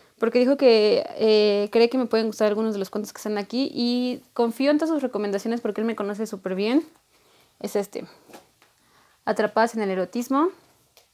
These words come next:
Y trae varias autoras como muy famosas como Guadalupe Loaesa, Mónica Lavín, Ethel Kraus, Ángeles Mastretta, Elena Poniatowska, Cristina Pacheco, Laura Esquivel. Pues bueno,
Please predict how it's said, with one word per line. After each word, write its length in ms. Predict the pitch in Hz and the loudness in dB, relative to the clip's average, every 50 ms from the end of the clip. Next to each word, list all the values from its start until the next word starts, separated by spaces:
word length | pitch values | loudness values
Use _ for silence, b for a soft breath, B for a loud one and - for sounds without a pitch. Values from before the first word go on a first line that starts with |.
| _ _ _ _ _ _ _ _ _ _ _ - - - - | _ _ _ _ _ _ _ _ _ _ _ -20 -18 -10 -8
Y 80 | 220 - | -6 -2
trae 240 | 226 220 220 214 | 2 4 4 6
varias 640 | 220 214 220 214 214 220 214 214 214 208 202 - - _ _ _ _ | 6 6 6 6 6 4 4 4 2 -2 -4 -10 -18 _ _ _ _
autoras 440 | - 220 214 208 214 208 208 208 202 | 0 0 0 2 2 2 0 0 0
como 180 | - 214 208 196 | -2 -4 -4 -4
muy 120 | 202 202 | -4 -4
famosas 480 | 196 - 208 202 196 196 190 208 196 190 | -4 -2 -2 -2 -2 -2 -2 -4 -4 -4
como 400 | - 202 196 196 190 180 196 - b b b b b b b b b b b b | -4 -4 -4 -2 -4 -6 -6 -10 b b b b b b b b b b b b
Guadalupe 440 | - 226 220 220 220 214 - 220 | 4 6 6 6 6 4 2 4
Loaesa, 800 | 220 208 185 180 185 190 214 226 226 226 226 - 220 214 214 214 | 4 6 6 6 4 4 4 4 4 2 2 0 0 2 2 0
Mónica 400 | 214 214 208 214 208 196 - 175 | 0 -2 -2 -2 -4 -4 -4 -4
Lavín, 520 | - 170 175 190 214 226 220 220 226 233 220 - - - | -2 -2 -2 -2 -2 0 0 0 0 -2 -2 -6 -10 -12
Ethel 260 | 220 202 - 190 185 | -10 -8 -8 -8 -4
Kraus, 480 | - 202 196 202 202 196 196 202 - | -2 2 4 4 4 4 2 0 -4
Ángeles 360 | - 190 185 - 202 196 185 196 | -6 -8 -6 -6 -6 -6 -6 -6
Mastretta, 880 | 180 156 180 - - - 196 196 196 196 - 196 185 185 180 185 185 - - - | -8 -8 -10 -10 -6 -2 0 0 0 0 0 0 0 0 0 -2 -4 -8 -8 -6
Elena 280 | 202 202 202 196 196 | -4 -2 -2 -2 -2
Poniatowska, 1000 | - 180 170 165 - - 196 196 196 196 - - - - 185 190 185 185 190 190 - _ | -2 -4 -6 -6 -6 -2 0 0 0 -2 -6 -12 -6 -2 0 0 0 -2 -4 -8 -10 _
Cristina 320 | - 196 - 202 208 196 190 | -8 -6 -6 -4 -4 -4 -4
Pacheco, 840 | - 170 170 - - 214 208 208 202 - 196 196 196 190 - - _ _ _ _ _ _ _ _ | -6 -8 -12 -8 -4 -2 -2 -2 -2 -2 -2 0 0 0 -2 -6 _ _ _ _ _ _ _ _
Laura 340 | - - - 214 208 196 196 | -12 -4 0 2 2 2 2
Esquivel. 600 | 190 - - 190 185 190 196 202 202 202 214 - _ _ _ _ _ _ _ _ _ _ _ _ _ _ _ _ _ _ - - - | 0 -4 -4 -4 -2 0 0 0 0 -2 -2 -6 _ _ _ _ _ _ _ _ _ _ _ _ _ _ _ _ _ _ -20 -18 -14
Pues 120 | - - | -10 -8
bueno, 240 | - - - - 170 | -8 -8 -8 -8 -12